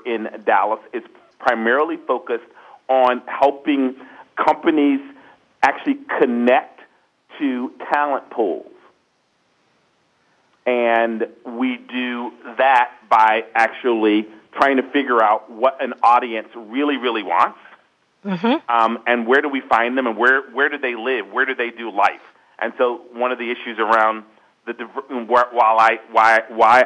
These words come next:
Speaker 1: I speak on diversity issues is because we do know that the pool is shrinking for
Speaker 2: Right.
Speaker 1: talent, and so we have to tap into these diverse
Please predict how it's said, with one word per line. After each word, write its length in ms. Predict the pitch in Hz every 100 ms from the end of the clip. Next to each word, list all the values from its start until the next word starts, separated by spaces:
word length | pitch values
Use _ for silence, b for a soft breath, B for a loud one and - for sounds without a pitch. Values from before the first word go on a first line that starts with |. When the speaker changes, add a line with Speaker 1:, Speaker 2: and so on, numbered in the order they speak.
| -
Speaker 1:
I 160 | 107 101 -
speak 260 | - 190 147
on 120 | 117
diversity 640 | 107 160 254 - 123 104
issues 360 | 104 110 104 98 b b b
is 120 | 135 117
because 400 | 127 - 131 123
we 220 | 113 120 117
do 280 | - 135
know 300 | 143 123 117
that 200 | 117 110
the 60 | 117
pool 500 | - - 139 127 127 -
is 120 | 120 - -
shrinking 640 | 143 139 - 92 110 208 - b b b -
for 120 | 131
Speaker 2:
Right. 80 | 117
Speaker 1:
talent, 480 | 196 110 104 135 - - b b -
and 140 | 131 160
so 80 |
we 120 | 156 151
have 320 | - 175 -
to 80 | 151
tap 280 | - 104 117
into 160 | 110
these 180 | 107 107
diverse 300 | 113 98 104